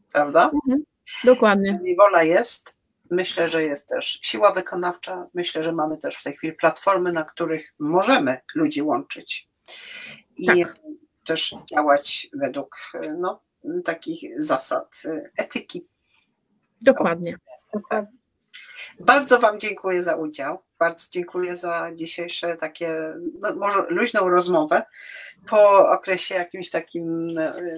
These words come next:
Speaker 1: no, przynajmniej z naszej strony niebydności
Speaker 2: Mhm.
Speaker 1: w mediach, ale zaczynamy ponownie. Sześćdziesiąta audycja, Polski Głos w norweskich mediach, Puls, Wstemy i Dynoszkę Mediebilde. Dziękujemy jeszcze raz. Do
Speaker 2: Bardzo
Speaker 1: zobaczenia.
Speaker 2: dziękuję.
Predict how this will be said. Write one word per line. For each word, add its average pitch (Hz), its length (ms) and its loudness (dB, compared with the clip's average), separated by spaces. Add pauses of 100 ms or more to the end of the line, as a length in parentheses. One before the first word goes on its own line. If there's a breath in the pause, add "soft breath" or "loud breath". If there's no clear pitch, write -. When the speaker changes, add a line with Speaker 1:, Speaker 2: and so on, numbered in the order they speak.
Speaker 1:
no, 160 240 -6 (180)
przynajmniej 165 360 -2
z 160 60 -8
naszej 175 280 -4
strony 151 600 -4
niebydności 185 880 -2
Speaker 2:
Mhm. 247 300 -10 (100)
Speaker 1:
w 185 40 -4
mediach, 165 540 0
ale 165 280 -6
zaczynamy 143 600 -2 (100)
ponownie. 151 400 -2
Sześćdziesiąta 139 580 -4
audycja, 147 460 -4
Polski - 400 -6
Głos 151 220 -4
w - 40 -14
norweskich 123 520 -8
mediach, 131 460 -10 (120)
Puls, 208 220 -6
Wstemy 156 500 -8
i 277 80 -12
Dynoszkę - 420 -12
Mediebilde. - 600 -18 (840)
Dziękujemy 175 440 -2
jeszcze 226 260 0
raz. 196 120 4
Do - 60 -12
Speaker 2:
Bardzo 208 180 2
Speaker 1:
zobaczenia. 254 260 8
Speaker 2:
dziękuję. 240 460 8